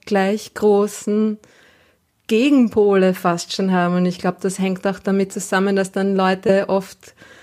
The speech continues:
sich denken, ja, die Sonne sieht man am Tag und den Mond sieht man in der Nacht. Die sind irgendwie so, diese zwei Lichter am Himmel.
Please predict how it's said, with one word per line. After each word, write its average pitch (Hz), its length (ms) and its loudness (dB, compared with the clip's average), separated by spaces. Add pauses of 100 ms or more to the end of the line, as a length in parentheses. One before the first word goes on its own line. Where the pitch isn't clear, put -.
(120)
sich 196 180 -4
denken, 202 340 0
ja, 190 240 4
die 185 80 -2
Sonne 180 340 0
sieht 185 320 -6
man 185 200 2
am 240 160 0
Tag 294 400 -4
und 180 180 -2
den 175 120 0
Mond 170 260 -2
sieht 190 180 -6
man 214 180 2
in 233 140 2
der 247 80 2
Nacht. 262 540 -2
Die 196 40 -4
sind 196 240 -2
irgendwie 190 320 0
so, 196 240 -2
diese 196 220 0
zwei 220 220 -4
Lichter 214 460 -2
am 202 140 -4
Himmel. 202 340 -2